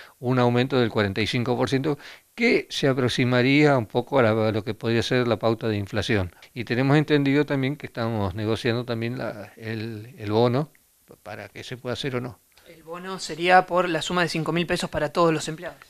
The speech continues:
Speaker 1: Claro, este es un, un bono que no lo, no lo firmamos nosotros. Esto es un, digamos, un anuncio que hizo el gobierno de la nación,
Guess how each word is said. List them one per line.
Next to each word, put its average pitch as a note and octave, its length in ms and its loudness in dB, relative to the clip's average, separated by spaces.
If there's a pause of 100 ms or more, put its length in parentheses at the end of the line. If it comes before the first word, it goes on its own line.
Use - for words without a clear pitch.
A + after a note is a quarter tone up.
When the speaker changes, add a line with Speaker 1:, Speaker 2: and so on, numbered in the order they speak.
(200)
Speaker 1:
Claro, E3 240 4
este G3 160 2
es - 100 -2
un, A#2+ 600 -6
un E3+ 160 -4
bono E3 400 2
que A#2 320 0
no C#3+ 160 -2
lo, A2 720 0 (120)
no D3 120 -12
lo E3 160 -2
firmamos A#2 400 0
nosotros. A2+ 540 0
Esto D3 240 -4
es - 120 -4
un, G#2 640 -8
digamos, A#2 680 -2
un A#2 80 -10
anuncio C3 520 2
que B2 160 -2
hizo A2+ 720 0
el G2+ 140 -4
gobierno B2 420 2
de G#2+ 100 -2
la G#2 40 -4
nación, E3 460 -2